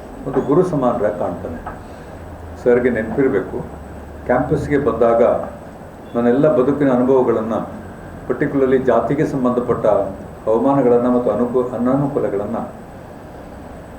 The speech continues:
ಬರಲಿಕ್ಕೆ ವೇದಿಕೆ ಒದಗಿಸ್ಕೊಟ್ಟದ್ದು ನನಗೆ ಆವಾಗ ಮುಂಗಾರು ಸರ್.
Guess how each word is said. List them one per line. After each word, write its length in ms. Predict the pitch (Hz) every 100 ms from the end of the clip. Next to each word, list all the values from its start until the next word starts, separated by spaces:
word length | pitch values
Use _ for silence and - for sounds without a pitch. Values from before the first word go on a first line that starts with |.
| - -
ಬರಲಿಕ್ಕೆ 420 | 117 131 123 120
ವೇದಿಕೆ 540 | 110 127 127 127 135
ಒದಗಿಸ್ಕೊಟ್ಟದ್ದು 760 | 127 117 117 - 127 - 123 147
ನನಗೆ 260 | 117 101
ಆವಾಗ 220 | 101 101 120
ಮುಂಗಾರು 420 | 107 98 92 85 - - - - - - - - - - -
ಸರ್. 140 | 110